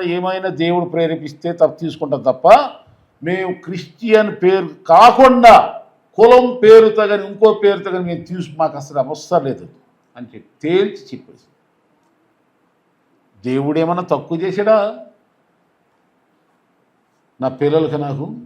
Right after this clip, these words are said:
అలాగే బతిమలాడి చెప్తున్నా, నువ్వు ఎలాంటి స్థితిగతుల్లో ఉన్నా, నువ్వెవరో వాస్తవం మాట్లాడు. నిజం చెప్పు. ఉద్యోగాలు చేస్తూ ఉంటారు,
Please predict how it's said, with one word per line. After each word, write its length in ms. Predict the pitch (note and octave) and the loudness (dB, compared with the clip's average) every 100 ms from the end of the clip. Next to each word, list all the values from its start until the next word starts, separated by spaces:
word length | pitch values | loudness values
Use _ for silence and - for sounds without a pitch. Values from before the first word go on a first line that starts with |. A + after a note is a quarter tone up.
| _ _ _ _ _ _ _ _ _ _ _ | _ _ _ _ _ _ _ _ _ _ _
అలాగే 520 | D#3 A3 A#3+ A#3+ A#3 | 4 6 8 8 6
బతిమలాడి 580 | - F3 G#3+ A3+ A#3+ A#3+ | 6 2 0 4 6 6
చెప్తున్నా, 760 | A3 G#3 G3+ G#3 E3 C3+ B2+ B2+ _ _ _ _ _ _ C#3 | 4 0 0 -2 0 -2 -6 -14 _ _ _ _ _ _ -10
నువ్వు 800 | F3 F#3 D3+ E3 D#3+ D3 C#3+ C#3+ _ _ A#2 | -6 -6 -6 -4 -4 -4 -10 -16 _ _ -8
ఎలాంటి 580 | D3+ G3 A3 B3 A#3+ A3+ | -2 6 6 6 2 -6
స్థితిగతుల్లో 800 | - G3 G3+ A3+ A3+ A3 A3+ A3+ | -8 -12 -8 2 2 4 4 4
ఉన్నా, 280 | G#3 F#3+ D#3+ | 2 0 -2
నువ్వెవరో 640 | E3+ D#3 C#3 D3+ A#3 A3+ | -2 -4 -4 -2 2 4
వాస్తవం 800 | B2+ B2+ C3+ D#3+ G3 - A#3 A#3 E3+ | 2 -4 -10 -10 -12 -6 -4 -2 -4
మాట్లాడు. 400 | C#3+ A#2+ G2+ _ _ _ _ - | -8 -10 -16 _ _ _ _ -16
నిజం 400 | B2 C3+ F#3 B3+ | -12 -8 -6 -4
చెప్పు. 480 | G3+ - - - - _ _ _ _ _ _ _ _ D3+ | -4 -6 -8 -18 -20 _ _ _ _ _ _ _ _ -10
ఉద్యోగాలు 600 | - G#3+ A#3 B3 B3 A#3+ | -2 4 6 6 6 4
చేస్తూ 260 | A3 - | 0 -2
ఉంటారు, 460 | G3 F3+ D#3+ B2+ G#2 | -8 -4 -4 -4 -12